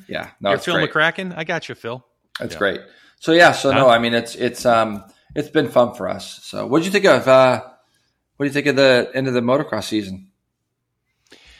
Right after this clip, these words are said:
Speaker 2: Well, I thought it was, it was great. You know, it,
Speaker 1: Yeah.
Speaker 2: it, Jet Lawrence was able to go and, and clean the season. He won both races at Ironman, and he is the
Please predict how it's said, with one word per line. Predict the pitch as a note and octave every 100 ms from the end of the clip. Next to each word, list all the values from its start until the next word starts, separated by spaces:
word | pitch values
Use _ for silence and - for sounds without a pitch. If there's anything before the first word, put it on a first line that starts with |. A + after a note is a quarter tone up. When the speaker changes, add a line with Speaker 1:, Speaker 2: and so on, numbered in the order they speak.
| _ _ _ _
Speaker 2:
Well, | C#3 F3+ -
I | B2
thought | D3 D3
it | D3
was, | D3+ C3 -
it | B2+
was | A2+
great. | - G2+ F2 _
You | G2+ G2
know, | F#2+ G2+
it, | C2+
Speaker 1:
Yeah. | F#2 F#2
Speaker 2:
it, | F#2 _ _
Jet | - C3
Lawrence | C3 C3+ C3+ -
was | G#2
able | A2+ A#2 A#2+
to | -
go | F2 G#2+ G#2+ A2+ A2+ A2 - -
and, | G#2+ G#2+ A2
and | A2 G#2 G2+ _ _ _ _
clean | - A#2 B2+
the | C#3
season. | - A#2+ A2 A#2+ B2 G#2+
He | A2
won | F#2+ A2+ A#2+
both | G#2 A2+ A#2
races | A#2 A#2 - A2
at | B2
Ironman, | A2+ G#2+ G2 F#2+ F#2+ G#2
and | A2+ G2+
he | A2 A2+
is | G#2+ F2+
the | G2+ F#2 F2+